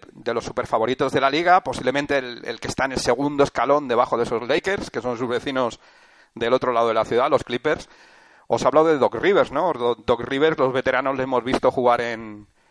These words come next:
en Atlanta, ser un gran base, acabar traspasado primero a Nueva York y luego a, a San Antonio.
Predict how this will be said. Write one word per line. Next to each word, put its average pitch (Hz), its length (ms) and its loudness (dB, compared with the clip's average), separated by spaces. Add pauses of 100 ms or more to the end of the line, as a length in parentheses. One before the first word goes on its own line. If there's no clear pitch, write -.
(240)
en 110 100 -10
Atlanta, 175 560 2 (460)
ser 123 180 0
un 123 80 -6
gran 110 240 0
base, 170 540 2
acabar 117 320 0
traspasado 123 720 -2
primero 120 300 -4
a - 20 -2
Nueva 113 240 4
York 127 180 0
y 113 40 -10
luego 117 280 0
a, 110 680 -4
a 107 40 -10
San 113 180 -6
Antonio. 165 520 0